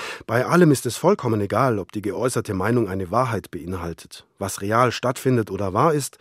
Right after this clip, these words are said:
kümmert Ideologen nicht. Sie messen die Welt einzig an ihrer Doktrin. Und mit der Zeit wird auch die Sprache immer einseitiger. Beginnend mit den Thesen und Argumenten frisst sich das totalitäre Denken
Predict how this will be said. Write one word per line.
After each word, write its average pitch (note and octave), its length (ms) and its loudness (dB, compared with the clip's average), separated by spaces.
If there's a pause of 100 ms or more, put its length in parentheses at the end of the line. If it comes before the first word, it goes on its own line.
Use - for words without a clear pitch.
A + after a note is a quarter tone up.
(160)
kümmert E3+ 420 4
Ideologen A2+ 640 2
nicht. - 300 -6 (180)
Sie C3 160 -2
messen D#3 340 2
die A2+ 140 -4
Welt G#2+ 260 -2
einzig C3 480 -2
an G#2+ 100 0
ihrer G2+ 220 -6
Doktrin. F#2+ 400 -8 (640)
Und G#2+ 180 -2
mit C#3 140 4
der A#2 140 4
Zeit C#3+ 300 2
wird D#3+ 120 0
auch - 140 -10
die B2 80 -6
Sprache C#3 500 2
immer B2+ 280 0
einseitiger. F#2+ 680 -2 (260)
Beginnend C#3+ 480 2
mit G#2 100 -2
den F#2 140 -4
Thesen C3+ 340 0
und F#2 140 -4
Argumenten A2 600 0 (140)
frisst A#2+ 440 -2
sich D#3 180 -2
das - 180 -4
totalitäre B2 720 0
Denken G2+ 440 -2